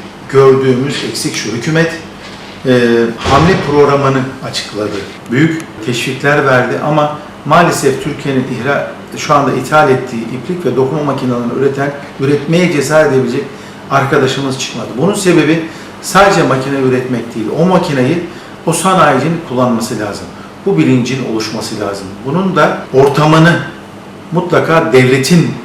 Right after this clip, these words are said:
ayarlaması gerekiyor. Oradaki ekolojik sistemi, yani makinacı devlet ve sanayicinin bir araya gelip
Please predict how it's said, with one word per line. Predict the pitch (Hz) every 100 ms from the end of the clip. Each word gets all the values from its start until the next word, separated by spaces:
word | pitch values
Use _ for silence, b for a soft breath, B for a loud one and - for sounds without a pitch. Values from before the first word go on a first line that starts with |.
| -
ayarlaması | 110 101 101 104 110
gerekiyor. | 107 104 95 - 104 120
Oradaki | 117 123 -
ekolojik | 131 127 123 117 117
sistemi, | - - - 107 107
yani | 120 107
makinacı | 117 131 127 117 107 101
devlet | 113 113 165 160
ve | 139 170 B B B B -
sanayicinin | - - 135 135 131 110 113 135 170 - - - 127
bir | 160
araya | 139 123
gelip | 110 113 139